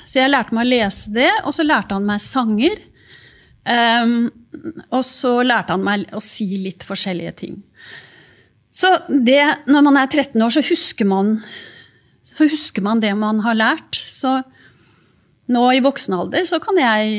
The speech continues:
eh, eh, hvis jeg vet at det er noen koreanere, eller vi har dratt på ferie på to-, i, på en togreise, så traff vi en, noen koreanere,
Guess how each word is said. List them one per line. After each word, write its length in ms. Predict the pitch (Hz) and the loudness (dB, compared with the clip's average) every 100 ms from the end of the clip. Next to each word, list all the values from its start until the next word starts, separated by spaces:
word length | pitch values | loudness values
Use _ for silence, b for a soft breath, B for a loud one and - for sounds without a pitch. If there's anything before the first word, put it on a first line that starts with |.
| 214 | -4
eh, 260 | 220 214 220 214 - _ _ b b b b b _ - | -4 -4 -6 -8 -18 _ _ b b b b b _ -8
eh, 300 | - 202 185 - | -2 0 0 -4
hvis 180 | 226 247 269 | -6 0 0
jeg 160 | 269 | 2
vet 240 | 233 208 240 | 0 0 0
at 80 | 226 | 0
det 80 | |
er 80 | 226 | 0
noen 140 | 208 208 | -2 -2
koreanere, 420 | 220 185 190 226 | -2 -2 -2 -2
eller 180 | 226 214 | 0 -2
vi 140 | 202 247 | 0 2
har 100 | 226 | 2
dratt 160 | 220 | -2
på 120 | - - | -4 -8
ferie 920 | - - - 214 175 180 196 220 220 214 190 - | -10 -12 -6 -2 -2 -2 -2 0 0 -2 -6 -8
på 80 | 214 | -10
to-, 240 | - 214 - | -8 -8 -8
i, 80 | 208 | -10
på 320 | - - 214 | -12 -8 -6
en 80 | 220 | 0
togreise, 640 | 247 196 180 165 180 220 | 0 2 0 -2 -2 -8
så 80 | 226 | -8
traff 280 | 208 185 196 | -8 -8 -8
vi 80 | 190 | -10
en, 840 | - - - _ _ _ 202 202 | -10 -20 -20 _ _ _ -4 -2
noen 160 | 214 | -2
koreanere, 680 | 214 226 214 170 185 226 247 | 0 2 2 0 0 0 0